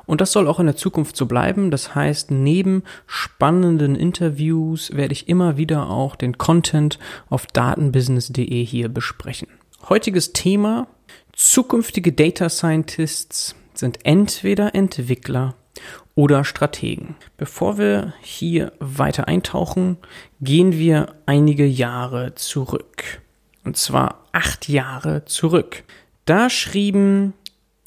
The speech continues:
Thomas Davenport und D J Patil zweitausendzwölf im Harvard Business Review, dass Data Scientists den sexiesten Job des einundzwanzigsten Jahrhunderts hätten.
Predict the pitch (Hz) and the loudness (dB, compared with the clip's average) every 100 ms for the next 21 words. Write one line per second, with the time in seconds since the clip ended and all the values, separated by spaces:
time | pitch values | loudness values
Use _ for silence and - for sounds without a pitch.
0 | - 170 196 208 - 135 147 175 185 180 | -4 2 2 2 -2 0 2 4 2 0
1 | - 165 185 208 - - 131 120 135 123 | 0 0 0 -2 -6 -6 -4 -4 -6 -2
2 | 156 147 143 143 - - 131 127 - - | -2 2 0 0 -6 -4 -4 -4 -6 -8
3 | - - 151 185 - 139 127 - 185 190 | -8 -2 2 2 0 -4 -6 -2 2 2
4 | 151 156 165 175 151 143 147 156 165 175 | 2 2 2 0 2 0 2 2 0 -2
5 | - - - - - - - 131 190 202 | -8 -20 -18 -20 -8 -6 0 4 4 4
6 | 185 - 160 151 151 147 - - - 107 | 0 2 2 2 0 -4 -4 -6 -4 -4
7 | - - - - 180 170 - - 147 - | -2 -2 -2 -2 0 0 0 -2 0 2
8 | 135 - 127 - 135 147 147 131 123 - | 0 0 -10 -2 2 2 2 -2 -4 -4
9 | 127 - 131 123 143 131 - - - - | -6 -2 0 2 0 0 -6 -10 -10 -12